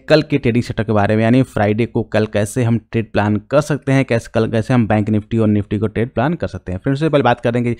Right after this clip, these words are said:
अभी देखेंगे कि जैकपॉट ट्रेड सेटअप के बारे में finally कितना अच्छा रिटर्न प्रोवाइड किया है। जितने लोगों ने बाय किया होगा, जैकपॉट रियल में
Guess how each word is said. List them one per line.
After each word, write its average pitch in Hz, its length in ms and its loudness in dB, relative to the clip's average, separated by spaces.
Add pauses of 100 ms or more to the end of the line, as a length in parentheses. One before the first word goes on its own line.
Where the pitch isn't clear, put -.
(280)
अभी 117 140 2
देखेंगे 123 320 2
कि 101 120 -12
जैकपॉट 117 540 -2
ट्रेड 120 120 0
सेटअप 113 200 -4
के 120 80 -2
बारे 113 200 2
में 120 100 0
finally 110 420 0
कितना 135 360 -2
अच्छा - 380 -4
रिटर्न 107 320 -2
प्रोवाइड 107 440 -2 (100)
किया 113 220 -2
है। 127 160 0
जितने 107 280 -4
लोगों 113 200 -2
ने 113 100 0 (100)
बाय 101 220 -2
किया 110 280 -4
होगा, 110 320 -2
जैकपॉट 101 600 -4
रियल 98 200 -4
में 143 180 0